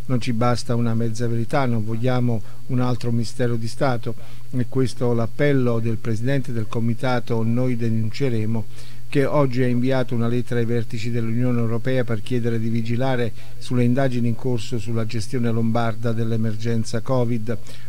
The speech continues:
una richiesta che si aggiunge alle cento denunce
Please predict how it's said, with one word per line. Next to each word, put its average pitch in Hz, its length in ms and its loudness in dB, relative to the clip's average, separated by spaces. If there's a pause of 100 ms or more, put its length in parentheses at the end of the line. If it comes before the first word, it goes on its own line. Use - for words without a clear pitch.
(100)
una 123 140 2
richiesta 117 600 2
che 110 160 -2
si 113 160 0
aggiunge 117 580 0
alle 107 800 -2
cento 139 400 0
denunce 117 600 0